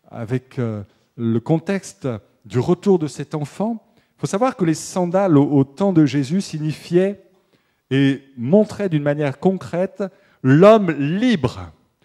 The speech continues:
Les hommes libres étaient, euh, chaussés de sandales par opposition à l'esclave qui souvent était nu-pied, hein.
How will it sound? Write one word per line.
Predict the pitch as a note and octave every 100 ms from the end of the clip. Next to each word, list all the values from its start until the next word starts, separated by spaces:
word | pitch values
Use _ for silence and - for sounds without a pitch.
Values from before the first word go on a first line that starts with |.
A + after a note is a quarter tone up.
| _ _ -
Les | C#3+ C#3+ G3+
hommes | A#3 G#3 -
libres | B2+ D3+ G#3 C#4 C#4+ G#3+ D3 B2 G#2+ _ _ _
étaient, | E3 E3+ - A3 B3 C4+ - _ _ _ _
euh, | D#3 D#3+
chaussés | - B3+ B3+ B3+
de | A3
sandales | G3+ A3+ G3 G3 A3+ A#3 - _
par | E3+ F3+
opposition | F#3+ A3+ F#3+ F3+ A3+
à | F#3
l'esclave | F3+ - A3 A#3 -
qui | -
souvent | D3+ - F3+ F#3 G3
était | D3+ F#3+ F#3
nu-pied, | C#3 C#3 F3 - C#3+ G#2
hein. | A#2